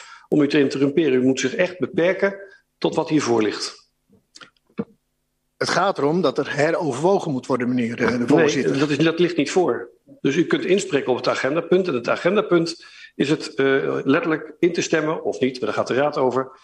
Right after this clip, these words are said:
Speaker 1: met het advies van de bezwaarcommissie, eh, eh, over drie, over drie, op drie punten. Het gaat over het advies van de bezwaarcommissie, niet over de inhoudelijke kwestie.
Speaker 2: Nou, ik vind het jammer dat ik de mogelijkheid niet krijg om mijn, eh, verhaal af
Speaker 1: Ja,
Speaker 2: te
Speaker 1: ik heb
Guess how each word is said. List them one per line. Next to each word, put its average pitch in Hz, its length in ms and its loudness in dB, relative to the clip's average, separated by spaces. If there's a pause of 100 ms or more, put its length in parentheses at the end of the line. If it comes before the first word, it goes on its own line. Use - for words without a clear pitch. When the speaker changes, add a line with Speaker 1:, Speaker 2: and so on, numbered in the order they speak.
(160)
Speaker 1:
met 135 120 -2
het 139 100 -4
advies - 360 -2
van 151 120 0
de 143 60 -2
bezwaarcommissie, 135 920 0 (300)
eh, 127 600 2
eh, - 100 -2
over 127 200 0
drie, 135 320 0
over 123 140 2
drie, 127 320 0
op 120 160 -2
drie 135 200 2
punten. 131 340 0
Het - 120 -4
gaat 160 160 -4
over 139 200 0
het 127 120 0
advies 202 260 -2
van 165 100 -4
de 139 60 -4
bezwaarcommissie, 131 800 -2 (220)
niet 165 320 4
over 139 140 0
de 151 80 0
inhoudelijke 127 380 0
kwestie. 113 460 -4 (2500)
Speaker 2:
Nou, 156 140 -2
ik - 60 -6
vind 151 120 2
het 131 40 -6
jammer 151 200 0
dat 143 160 -2
ik 151 60 0
de 151 60 2
mogelijkheid 127 420 -2
niet 113 160 -6
krijg 120 300 -2
om 120 140 -6
mijn, 117 260 -6
eh, 113 100 -6
verhaal 117 280 0
af 117 60 2
Speaker 1:
Ja, 117 100 2
Speaker 2:
te 143 60 0
Speaker 1:
ik 143 40 -6
heb 143 40 -2